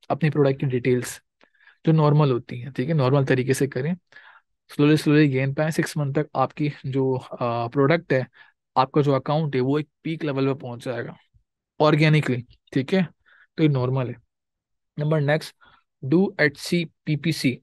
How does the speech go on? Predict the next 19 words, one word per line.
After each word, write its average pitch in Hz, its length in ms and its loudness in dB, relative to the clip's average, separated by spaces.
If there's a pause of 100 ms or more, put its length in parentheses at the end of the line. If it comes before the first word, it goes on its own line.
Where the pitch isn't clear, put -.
and 139 240 0
run 147 280 0
coupons 143 420 0
daily। 117 280 -2 (840)
एचसी 151 260 0
पीपीसी 190 300 2
जो 185 140 4
मैंने 170 160 2
आपको 165 200 0
एचसी 151 280 0
ads 156 180 2
चलाना 139 280 -2
सिखाया, 143 280 -8
उसको 147 180 0
पीपीसी 139 400 -4
कहते 131 300 -6
हैं, 139 220 -12
ठीक 135 200 0
है? 170 120 0